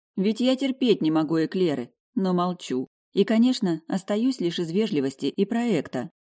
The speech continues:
А вдруг Бернар ещё в чём поможет? Он отзывчивый. «Тогда я пересяду туда?» Показываю рукой на журнальный столик. «Попробуй!» Вандербург обходит свой стол и становится напротив,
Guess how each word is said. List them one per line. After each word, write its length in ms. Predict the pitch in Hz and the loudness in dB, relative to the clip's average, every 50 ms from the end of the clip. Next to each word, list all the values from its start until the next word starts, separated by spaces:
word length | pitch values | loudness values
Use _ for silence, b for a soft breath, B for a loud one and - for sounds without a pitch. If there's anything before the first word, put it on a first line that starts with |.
| _ _ _ | _ _ _
А 120 | - 180 175 | -4 -2 -2
вдруг 220 | 180 262 285 233 | 0 0 0 0
Бернар 360 | 196 208 202 208 202 175 156 | 0 2 2 2 2 2 0
ещё 320 | 165 180 220 - - 165 139 | 0 -2 -2 -2 -2 -4 -4
в 60 | - | -2
чём 180 | - 139 131 | 0 0 0
поможет? 480 | 127 143 143 143 135 131 127 123 - - _ _ _ _ _ _ | 0 0 0 0 0 0 -2 -6 -12 -14 _ _ _ _ _ _
Он 160 | - 233 240 | 2 4 4
отзывчивый. 600 | 240 196 139 147 175 175 - - 160 135 117 - - _ _ _ _ _ _ _ _ _ _ _ _ _ _ | 4 2 2 0 -2 -2 -2 -4 -4 -4 -4 -8 -10 _ _ _ _ _ _ _ _ _ _ _ _ _ _
«Тогда 260 | 226 226 202 202 247 | 2 2 4 4 4
я 200 | 247 247 240 233 | 4 4 4 2
пересяду 480 | 233 - 240 240 233 - 247 233 220 220 | 2 0 0 0 2 2 0 2 2 0
туда?» 300 | - 233 220 285 311 - _ _ _ _ _ _ _ _ _ _ _ _ _ _ _ | 0 0 0 0 -2 -4 _ _ _ _ _ _ _ _ _ _ _ _ _ _ _
Показываю 540 | 180 170 - 160 156 147 151 131 147 151 | -6 -2 0 -2 -2 -2 -2 0 0 0
рукой 300 | 147 156 - - 190 190 | 0 0 -2 0 0 2
на 120 | 170 156 147 | 2 2 2
журнальный 440 | 156 160 156 156 156 156 156 165 170 | 0 0 0 0 0 0 0 -2 -2
столик. 440 | - - 160 131 120 117 - - _ _ _ _ _ _ _ _ _ _ _ _ _ _ | -4 -6 -4 -4 -4 -6 -10 -14 _ _ _ _ _ _ _ _ _ _ _ _ _ _
«Попробуй!» 760 | - - 151 190 - 285 262 254 254 233 196 143 117 - _ _ _ _ _ _ _ _ _ - | 2 4 4 4 4 4 4 4 6 6 4 4 2 0 _ _ _ _ _ _ _ _ _ -4
Вандербург 640 | 160 156 165 160 147 156 156 127 135 147 143 - | 0 2 4 4 4 4 4 2 0 -2 -2 -2
обходит 420 | 151 147 - - 151 139 139 135 - | -4 -4 -2 -2 0 2 2 0 0
свой 200 | 135 139 139 135 | 0 -2 -2 -2
стол 340 | - - 165 165 175 175 - _ _ _ _ | -4 -6 -4 -4 -4 -6 -8 _ _ _ _
и 80 | 202 170 | -2 -2
становится 540 | - - 180 175 160 151 147 143 - 165 | 0 0 0 2 2 2 0 0 -2 -2
напротив, 580 | 165 175 196 - 185 160 131 - 123 127 - | -4 -4 -4 -4 -4 -4 -2 -4 -4 -8 -8